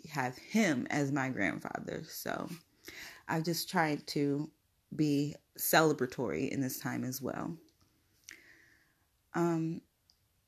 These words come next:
also, you may be wondering, like, she said it's her grandfather, and then she keeps referring to him as great-grandpa. Well, the reason for that is because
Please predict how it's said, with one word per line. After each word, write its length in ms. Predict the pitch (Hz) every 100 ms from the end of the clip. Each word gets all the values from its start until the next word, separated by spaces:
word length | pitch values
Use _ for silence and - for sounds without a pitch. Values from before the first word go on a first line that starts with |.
| _ _ _ _ _ - - - - - - - - 220
also, 280 | 233 233
you 180 | 220 220
may 180 | 208 233
be 140 | 277
wondering, 640 | 240 185 180 180 180 175 175
like, 280 | 165 160 -
she 160 | -
said 240 | 208 254 254
it's 160 | 233
her 100 | 202
grandfather, 960 | 180 - 185 190 185 151 147 151 151 156 - -
and 220 | 160 160
then 140 | 160
she 120 | 156 160
keeps 300 | - 175 -
referring 420 | 165 170 170 165
to 80 | 151
him 180 | 156 151
as 140 | 147
great-grandpa. 880 | - 175 175 - 170 165 - - - - - - - -
Well, 280 | 175 170 165
the 200 | 170 170
reason 560 | 208 220 196 175 170
for 240 | - - 165
that 340 | 156 160 - -
is 120 | 156
because 480 | 156 - 156 156